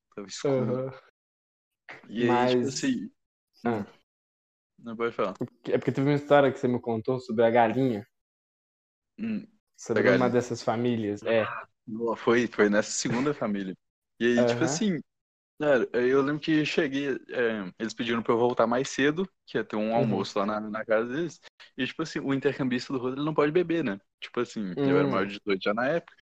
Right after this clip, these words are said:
Speaker 1: mas não pode beber porque é intercambista do Rotary, que geralmente é menor de idade. Mas aí,
Speaker 2: Uhum.
Speaker 1: tipo assim, é,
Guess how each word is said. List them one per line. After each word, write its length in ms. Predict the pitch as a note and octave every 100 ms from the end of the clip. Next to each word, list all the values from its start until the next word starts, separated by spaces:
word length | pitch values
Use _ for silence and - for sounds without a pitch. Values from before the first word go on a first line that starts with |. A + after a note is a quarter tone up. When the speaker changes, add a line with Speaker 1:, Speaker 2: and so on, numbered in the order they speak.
| _ _ -
Speaker 1:
mas 160 | B2
não 80 | C#3+
pode 240 | C#3+ D#3 D3+
beber 360 | E3+ C#3 C#3+ D#3
porque 200 | E3+ F3+
é 80 | F3
intercambista 540 | F#3 E3+ E3 E3+ F3 -
do 60 |
Rotary, 200 | G#2 - _ _
que 100 | -
geralmente 400 | F#2+ G2+ G2 F#2+
é 120 | G2+ F#2+
menor 260 | G#2+ G2+ A2
de 0 | A2+
idade. 80 | - - _ _ _ _ -
Mas 200 | C3 C3+
aí, 220 | C#3+ C#3+
Speaker 2:
Uhum. 20 |
Speaker 1:
tipo 160 | C#3+ E3
assim, 340 | D#3+ E3+ C#3 - _ _ _ _ _ _ _
é, 60 | -